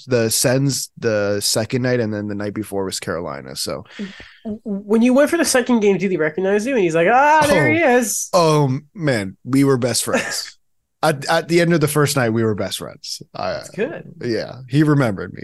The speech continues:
Speaker 1: very well. He remembered me very well. Um, too much, I'd argue. Um, but no. Yeah, so I, I thought it was a good game. Like, even both nights.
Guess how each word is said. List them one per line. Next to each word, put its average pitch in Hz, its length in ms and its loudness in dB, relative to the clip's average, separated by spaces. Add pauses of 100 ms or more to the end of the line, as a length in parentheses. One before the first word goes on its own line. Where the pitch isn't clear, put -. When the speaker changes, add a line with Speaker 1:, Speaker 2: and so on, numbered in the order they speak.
Speaker 1:
very 110 340 0
well. - 320 -14 (720)
He 110 100 -10 (120)
remembered 101 360 -10
me 95 120 -12
very 85 320 -12
well. - 260 -20 (100)
Um, 98 720 -8
too 113 520 -2 (200)
much, - 360 -12
I'd - 220 -8
argue. - 540 -12
Um, 90 380 -2
but 87 160 -4
no. - 240 -12 (1000)
Yeah, 139 260 2
so 131 220 2
I, 147 280 4
I 196 40 4
thought 214 240 2
it 165 100 2
was 147 200 2
a 131 80 4
good 123 180 0
game. 127 160 2
Like, 151 140 2
even 175 320 4
both 123 280 0
nights. 110 240 -4